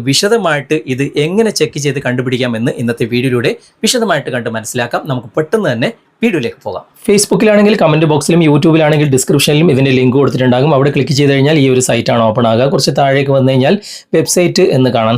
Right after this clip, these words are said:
സാധിക്കും. അവിടെ നിങ്ങൾ ക്ലിക്ക് ചെയ്ത് കഴിഞ്ഞാൽ ഡയറക്റ്റ് ഈ ഒരു സൈറ്റ് ഓപ്പൺ ആകും. ഇവിടെ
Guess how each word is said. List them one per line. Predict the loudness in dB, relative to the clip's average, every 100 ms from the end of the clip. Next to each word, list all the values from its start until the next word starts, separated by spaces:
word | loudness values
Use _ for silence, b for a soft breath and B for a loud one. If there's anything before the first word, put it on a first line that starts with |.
| 0
സാധിക്കും. | -2 2 0 0 _ -4 0
അവിടെ | 2 2
നിങ്ങൾ | 2 0 -2
ക്ലിക്ക് | -4 0
ചെയ്ത് | 2 2
കഴിഞ്ഞാൽ | 2 0 0
ഡയറക്റ്റ് | 0 0 0 0 0
ഈ | 0
ഒരു | 0
സൈറ്റ് | 0 0 0 0
ഓപ്പൺ | 2 0 0
ആകും. | -2 -8 B B B 0
ഇവിടെ | 2 4